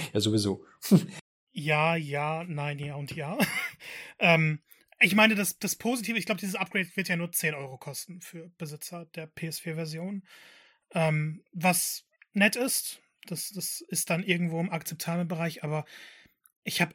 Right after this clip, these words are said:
Speaker 2: ehrlich gesagt da nichts gesehen, was mir mehr Spaß machen würde. Was ich ganz interessant fand, alle Neuerungen, also die neuen Geräte, dieser Begleiterroboter,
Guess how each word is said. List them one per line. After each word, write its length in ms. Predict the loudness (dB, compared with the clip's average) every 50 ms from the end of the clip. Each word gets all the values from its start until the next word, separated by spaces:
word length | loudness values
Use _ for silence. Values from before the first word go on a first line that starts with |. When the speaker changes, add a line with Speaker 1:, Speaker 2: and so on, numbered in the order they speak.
| _ _ 6
Speaker 2:
ehrlich 320 | 6 8 8 6 2 0
gesagt 440 | -2 -2 2 4 4 2 2 0 -6 -4
da 180 | -2 0 2
nichts 480 | 2 0 0 -2 -2 -4 -6 -6 -6 -4
gesehen, 540 | -4 -4 -4 -2 -2 -2 -2 -2 -4 -4 -6
was 180 | -6 -8 -6
mir 220 | -6 -6 -6 -6 -6
mehr 320 | -6 -4 -2 -2 -2 0
Spaß 460 | -2 -4 -4 -4 -6 -6 -4 -6 -4 -6
machen 300 | -6 -6 -4 -6 -6 -6
würde. 300 | -8 -8 -8 -10 -12 -14 _ -20 -18 -16 -16 -16 -16 -18 -20 -20 _ -20 -20 _ _ -14 -4
Was 240 | 2 6 6 6 6
ich 120 | 6 10 10
ganz 160 | 10 10 10
interessant 360 | 4 2 4 6 6 6 6
fand, 160 | 6 4 4
alle 200 | 6 4 6 6
Neuerungen, 560 | 6 6 6 6 4 4 2 2 0 0 2
also 160 | 0 0 0 0
die 100 | 0 0
neuen 220 | 2 2 2 2
Geräte, 600 | 0 2 4 4 4 4 2 0 0 0 -2 -6 -12 -18 -20 -20 -20 -20 -20 _ _ -14
dieser 240 | -10 -4 -2 -2 -2
Begleiterroboter, 960 | -2 -2 -2 2 4 4 4 4 2 0 0 2 2 2 2 2 2 2 0